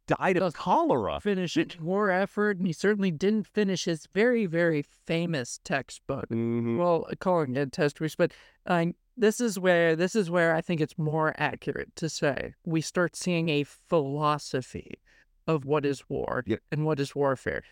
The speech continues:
Speaker 2: 'Cause Clausewitz is arguably one of the very first people to actually define it.
Speaker 1: Mm. Famously as?
Speaker 2: And so the, we need to break this down a little bit.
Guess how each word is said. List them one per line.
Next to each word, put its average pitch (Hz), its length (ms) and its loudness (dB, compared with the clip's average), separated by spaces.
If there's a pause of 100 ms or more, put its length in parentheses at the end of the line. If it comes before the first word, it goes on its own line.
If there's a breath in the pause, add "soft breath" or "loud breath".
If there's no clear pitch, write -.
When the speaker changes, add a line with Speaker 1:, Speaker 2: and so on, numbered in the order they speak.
(120)
Speaker 2:
'Cause 160 180 -4
Clausewitz 196 800 0 (280 soft breath)
is 156 360 0 (220)
arguably 175 560 2
one 165 160 0
of 151 80 -4
the 147 100 0
very 165 320 2
first 165 400 -2
people 151 360 -2
to - 140 -10 (140)
actually 180 560 -2
define 139 400 -6
it. - 440 -14
Speaker 1:
Mm. 113 280 -2 (760)
Famously 123 560 0
as? 131 540 -4 (560)
Speaker 2:
And 180 120 -8
so 208 220 2
the, 220 240 -2
we 208 200 0
need 226 180 0
to 208 80 -2
break 185 280 0
this 170 160 0
down 175 260 0
a 160 60 -2
little 139 280 -6
bit. 151 240 -2